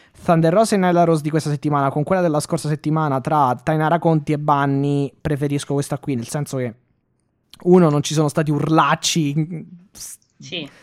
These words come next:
Speaker 1: Eh, sovrumani e due s-, se le son comunque date, cioè, insomma, si sono, <laughs> si sono picchiate, eh, Ny-, Nyla Rose e, e Thunder Rosa, e, insomma, è stato un buon segmento.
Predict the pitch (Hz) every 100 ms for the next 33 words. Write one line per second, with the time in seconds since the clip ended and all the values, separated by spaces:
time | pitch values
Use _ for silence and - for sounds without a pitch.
0 | - _ _ 147 156 147 147 147 143 139
1 | 139 175 160 214 165 143 156 151 139 151
2 | 160 156 _ - 147 143 139 151 143 139
3 | 135 131 127 113 117 127 110 - 127 120
4 | 123 120 127 143 180 151 - - - -
5 | 160 143 143 139 156 135 120 117 120 127
6 | 127 127 120 139 131 131 127 123 123 120
7 | 123 123 - - _ - - 147 135 156
8 | 165 120 120 135 131 131 120 120 120 117
9 | 117 - 131 117 - 135 131 135 143 143
10 | 135 - 143 151 127 120 127 151 139